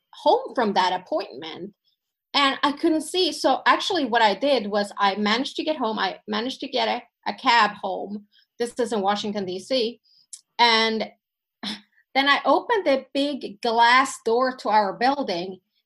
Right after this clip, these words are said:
And because I didn't see how open it was or something, I actually, uh,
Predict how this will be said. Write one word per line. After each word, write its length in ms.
And 140
because 380
I 160
didn't 300
see 220
how 340
open 360
it 160
was 560
or 120
something, 480
I 180
actually, 640
uh, 280